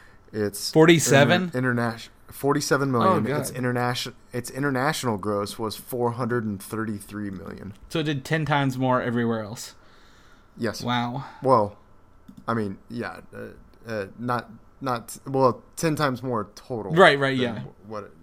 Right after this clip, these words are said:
Speaker 1: yeah.
Speaker 2: Wow. So that,
Speaker 1: Yep.
Speaker 2: that's pretty sad. 'Cause normally,
Speaker 1: Yeah.
Speaker 2: North America is twenty percent of the, the market there, and yeah, man, rough on Warcraft. Maybe, maybe, we'll, maybe we'll get a stripped down sequel.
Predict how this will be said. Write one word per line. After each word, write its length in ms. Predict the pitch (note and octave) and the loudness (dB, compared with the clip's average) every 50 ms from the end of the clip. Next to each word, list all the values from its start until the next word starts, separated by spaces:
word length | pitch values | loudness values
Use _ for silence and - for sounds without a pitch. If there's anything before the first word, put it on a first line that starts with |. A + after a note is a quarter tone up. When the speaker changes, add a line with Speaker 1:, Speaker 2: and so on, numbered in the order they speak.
| F#2 F#2+ | -20 -20
Speaker 1:
yeah. 60 | F#2+ F2 - - - - - - - - _ - - - - - - | -20 -20 -20 -20 -20 -20 -20 -20 -20 -20 _ -20 -20 -20 -20 -16 -8
Speaker 2:
Wow. 400 | B2 A#2+ A#2+ A#2+ A#2+ A#2 A#2+ B2+ - - - - - - | -4 -2 -2 -2 -2 -4 -6 -8 -10 -14 -20 -20 -20 -20
So 460 | - - - C3+ B2+ B2 A#2+ A#2+ A#2+ | -14 -6 -2 -2 0 0 0 0 -2
that, 260 | A#2 A#2+ C#3 D3+ - - - | -2 -2 -2 -4 -4 -8 -10
Speaker 1:
Yep. 100 | A2+ A2+ | -6 -6
Speaker 2:
that's 120 | D3 C#3+ | -6 -4
pretty 180 | - F#3 E3 C3+ | -4 -4 -4 -4
sad. 380 | - D#3+ D3 C3+ A#2 G#2+ A2+ - - _ - | -2 -2 -2 -2 -2 -4 -8 -12 -16 _ -2
'Cause 160 | - D#3 C3 B2+ C3 | 0 0 0 2 4
normally, 520 | C#3 D#3+ F#3 G3+ G3+ F#3+ F3+ F3 D#3+ D#3 | 4 6 6 6 6 4 4 4 2 2
Speaker 1:
Yeah. 140 | D3+ D#3+ C#3 - - - - - - - | 0 -2 -4 -6 -10 -16 -20 -20 -20 -10
Speaker 2:
North 320 | - - C#3+ D#3 D#3+ D3+ D3+ | -2 2 4 4 4 4 2
America 220 | D#3 D#3 D#3 D#3 | 0 0 0 0
is 60 | C3+ | -2
twenty 260 | - - D3+ D3+ D3 C#3 | -2 -2 0 0 0 0
percent 500 | C#3+ D3 C3 - D3 C3+ C3+ C3 B2+ B2+ | 0 -2 -2 0 0 0 0 -2 -2 -2
of 160 | B2 B2+ A#2 | -2 0 0
the, 160 | A#2 A#2 A2 | 0 0 -2
the 280 | G2+ A2+ A#2 A#2 A#2+ A#2+ | -2 -2 -2 0 2 4
market 500 | A#2+ B2+ C#3+ D3+ - D3+ C3 G#2+ G#2+ A#2+ | 4 4 4 2 2 2 0 0 2 2
there, 280 | A#2+ A#2 A#2 A2+ A#2 G2+ | 2 2 2 2 0 0
and 420 | G#2 A#2+ A#2 A#2 A#2 A#2 A#2 - - - - - - - - - - - - - - | 0 0 2 2 2 0 -2 -4 -12 -20 -20 -20 -20 -20 -20 -20 -20 -20 -20 -12 -6
yeah, 400 | D3 C#3 C#3 D3 D3+ C3 C#3 - - - - - - | -2 0 2 2 0 0 -4 -8 -14 -18 -20 -14 -6
man, 380 | - B2+ C3 C#3 C3+ B2 B2 C3 - - - - - - - | -2 0 2 2 2 0 -2 -4 -8 -14 -20 -20 -20 -14 -8
rough 220 | C#3 C3+ D#3 D3+ F3+ | -6 -4 -4 -2 0
on 140 | E3 C#3+ A#2+ | 0 2 2
Warcraft. 460 | B2 D3 C#3+ - A#2 A#2 A2+ - - | 2 2 0 0 -2 -2 -4 -4 -4
Maybe, 240 | A#2+ B2+ D3+ E3+ D#3+ | -2 -2 -2 -2 -2
maybe, 360 | C3 - B2+ C#3+ D3+ E3+ E3+ | -4 -2 -2 0 0 0 0
we'll, 220 | D#3 D3 C#3 C#3 - | 2 2 2 2 4
maybe 240 | D3 D3 E3+ F#3 A#3 | 6 6 8 10 10
we'll 100 | A3 G3+ | 10 10
get 100 | G3+ F3+ | 10 8
a 60 | D3+ | 8
stripped 260 | - - - D3 - | 6 4 4 4 6
down 240 | C3 B2+ B2+ C#3 D3+ | 6 6 6 6 4
sequel. 480 | - E3+ F3 - G3 G#3 G#3 G3+ - | 4 2 0 2 2 2 2 2 -2